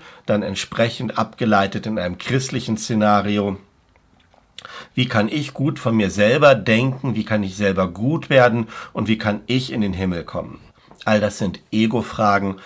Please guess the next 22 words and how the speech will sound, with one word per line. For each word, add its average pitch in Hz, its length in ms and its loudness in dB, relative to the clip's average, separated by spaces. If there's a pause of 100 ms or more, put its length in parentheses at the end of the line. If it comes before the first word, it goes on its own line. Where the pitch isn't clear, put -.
(240)
und 98 80 -4
es 95 160 -6
sind 95 180 -6
nicht 110 280 -4
die 101 80 -6
Fragen 92 400 -4
der 92 140 -4
Seele. 82 440 -8 (520)
Und 107 220 2
es - 220 -8
ist - 240 -8
ein 104 320 -2 (400)
gut 160 380 -2
verborgener, 113 840 4
gut 131 240 -6
versteckter 110 600 -4
Narzissmus 113 920 -2 (300)
oder 98 260 -2
eben 104 360 0 (100)
manchmal 101 400 -4
sogar 90 280 -4
auch, - 180 -8